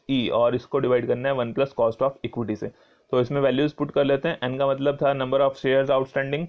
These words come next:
फ़ाइव थाउजेंड शेयर से आउटस्टैंडिंग, वो हमने लिख दिए। एम कितना था, वो पिछले स्लाइड में हमने निकाला था एम, फिफ्टी थाउजेंड divided by one hundred ten, वो हमने ले लिया फिफ्टी थाउजेंड divided, अ, by one hundred ten।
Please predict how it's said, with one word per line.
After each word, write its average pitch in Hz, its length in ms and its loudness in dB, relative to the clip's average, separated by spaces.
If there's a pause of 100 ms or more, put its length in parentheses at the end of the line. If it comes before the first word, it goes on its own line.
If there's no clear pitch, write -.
फ़ाइव 123 200 0
थाउजेंड 131 280 -2
शेयर 131 260 0
से 139 140 0
आउटस्टैंडिंग, 131 500 -2
वो 131 60 0
हमने 123 180 -2
लिख 120 140 -2
दिए। 135 220 -4 (540)
एम 147 220 0
कितना 160 280 -2
था, 160 180 -2 (840)
वो 123 380 2
पिछले 127 440 -2
स्लाइड 120 320 0
में 127 100 -4
हमने 127 140 -4
निकाला 127 300 0
था 135 100 0 (120)
एम, 170 120 -4 (1300)
फिफ्टी 151 280 0
थाउजेंड 147 380 2
divided 135 260 0
by 139 140 4
one 135 160 0
hundred 139 260 0
ten, 147 160 0 (1200)
वो 139 120 2
हमने 139 200 2
ले 135 120 4
लिया 135 140 4
फिफ्टी 139 280 0
थाउजेंड 135 320 2
divided, 123 480 0
अ, 123 180 4
by 123 200 4
one 127 160 0
hundred 120 260 -4
ten। 139 160 0